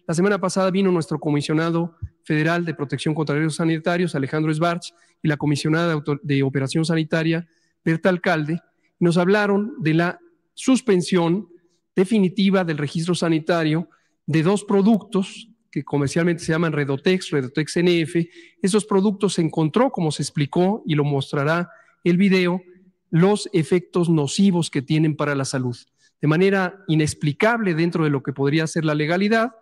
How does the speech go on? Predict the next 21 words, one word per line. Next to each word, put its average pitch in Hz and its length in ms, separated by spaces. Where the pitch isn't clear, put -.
se - 180
le 160 80
fue 196 380
dando 175 500
registro 214 420
sanitario, 202 720
se - 180
le 147 500
ratificó 185 580
el 196 60
registro 175 320
sanitario 160 460
en 160 80
dos 175 220
ocasiones 160 600
a 160 80
lo 165 320
largo 170 380
de 156 80
los 135 180
últimos 147 720